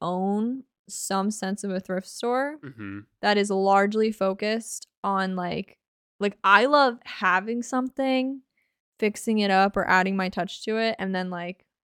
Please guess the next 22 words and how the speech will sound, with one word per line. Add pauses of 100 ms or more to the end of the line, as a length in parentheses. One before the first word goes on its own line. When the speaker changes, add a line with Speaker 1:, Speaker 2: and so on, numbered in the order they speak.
(400)
Speaker 1:
letting
it
find
a
new
place.
<laughs> (240)
Speaker 2:
Right. (300)
Speaker 1:
Like,
that's
my
favorite
thing
to
do. (300)
Be
like,
I
get
really
upset (100)
when,